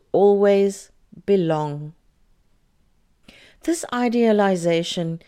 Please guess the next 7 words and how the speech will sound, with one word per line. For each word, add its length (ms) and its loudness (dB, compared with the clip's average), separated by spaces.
gave 280 0
me 140 -4
a 60 -4
false 520 -2
feeling 440 -2
of 120 -6
significance, 840 -8